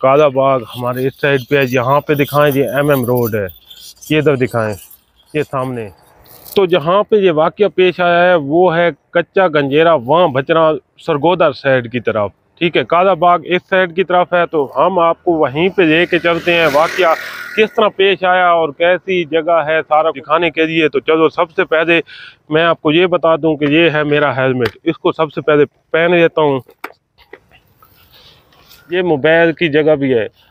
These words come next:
तो जो भी जहाँ पे वीडियो देख रहे हैं तो ज़्यादातर जितने भी अमवात हो रही हैं, एक्सीडेंट हो रहे हैं, तो वो इस तरह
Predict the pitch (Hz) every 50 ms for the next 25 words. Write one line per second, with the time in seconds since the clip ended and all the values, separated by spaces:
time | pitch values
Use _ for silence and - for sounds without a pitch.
0 | _ _ _ _ _ _ - 185 190 185 175 165 - _ _ _ 170 147 143 147
1 | 160 190 202 214 233 233 190 208 226 220 214 180 175 147 165 175 185 185 - 196
2 | 185 185 175 143 127 143 170 160 170 185 165 135 147 151 151 - 139 139 139 131
3 | 127 120 110 107 98 - - 143 127 127 160 175 185 208 208 202 208 208 196 180
4 | 147 160 175 - 196 196 185 170 165 175 151 147 156 151 160 165 170 175 170 165
5 | - - 170 143 - - - 131 156 175 180 175 170 170 165 156 151 160 - -
6 | - 170 156 170 170 165 156 156 165 165 165 165 165 165 160 - - 147 127 131
7 | 143 160 165 165 165 165 - - 156 151 - _ 170 165 160 156 156